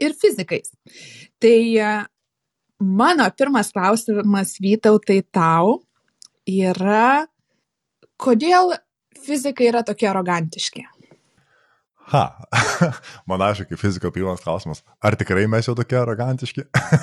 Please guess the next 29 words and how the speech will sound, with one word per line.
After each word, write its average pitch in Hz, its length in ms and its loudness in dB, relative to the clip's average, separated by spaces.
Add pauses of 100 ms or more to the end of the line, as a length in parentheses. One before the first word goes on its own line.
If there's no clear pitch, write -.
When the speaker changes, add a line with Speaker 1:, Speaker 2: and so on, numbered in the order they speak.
(320)
Speaker 2:
<laughs> - 720 -10
Am, 104 320 -4 (840)
čia - 180 -6 (500)
įdomu 156 260 2
iš - 60 -4
tikrųjų, 131 240 -2
ko-, 110 180 0
kodėl 131 300 0
toks 110 220 -6
vaizdas 110 340 0
susidarytas. 98 560 -4 (160)
Bet - 260 0
jeigu, 120 260 2
tarkim, 85 300 -4
priėmė-, 87 360 -2 (340)
priimčiau 92 480 -2 (120)
šitą 87 280 -4
idėją, 73 280 -2
kad - 180 -10 (140)
taip, 82 360 0
a, 67 340 -6
fizikai 85 420 -4
yra 80 180 -2 (280)
arogantiški 78 640 -6
ir 67 80 -12
man, 76 320 -6
reikėtų 82 340 -2
mane 80 220 0
pagrįsti, - 480 -10